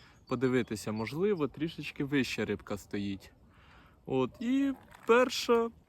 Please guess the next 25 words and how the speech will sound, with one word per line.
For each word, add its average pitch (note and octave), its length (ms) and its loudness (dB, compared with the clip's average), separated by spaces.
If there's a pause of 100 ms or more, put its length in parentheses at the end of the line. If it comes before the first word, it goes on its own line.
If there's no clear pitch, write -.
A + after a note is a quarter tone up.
(100)
ось A3+ 220 -4
така G#3 320 2
невеличка F#3+ 880 0 (280)
вже B2 300 2
проклюнулась. D#3 920 -2 (580)
Ну B3 120 6
що G3+ 260 10
ж, C#3+ 120 4
друзі, C3 460 4 (160)
ось A3+ 240 6
і F3+ 80 4
підійшла C#3+ 500 2
наша B2+ 380 2
з G#2+ 80 0
вами A#2+ 260 6
риболовля A#2 600 6
до G#2+ 160 2
кінця. B2+ 480 -2
На B2 160 2
жаль, A#2+ 300 6
сьогодні A2+ 580 -2
не C#3 140 2
вдалося A2+ 520 4
нам G#2 220 -2
розловитися, G#2+ 680 0